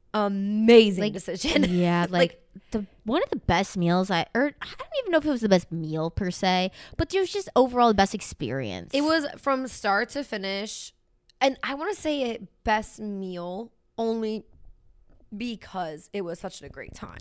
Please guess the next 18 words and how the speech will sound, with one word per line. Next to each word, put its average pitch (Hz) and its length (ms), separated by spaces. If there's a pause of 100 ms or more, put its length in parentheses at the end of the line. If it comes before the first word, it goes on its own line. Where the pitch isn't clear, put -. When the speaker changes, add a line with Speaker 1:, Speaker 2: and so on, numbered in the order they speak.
Speaker 2:
Right, 240 380
that's 233 160
what 330 100
I'm 311 120
saying, 233 240
Speaker 1:
Honestly, 480 140
Speaker 2:
like - 80
Speaker 1:
it 640 220
probably 349 260
was. 247 260
That 196 180
or 311 80
besides, 269 340
like, 233 160
the 202 80
steak - 380
last 165 300
night 143 320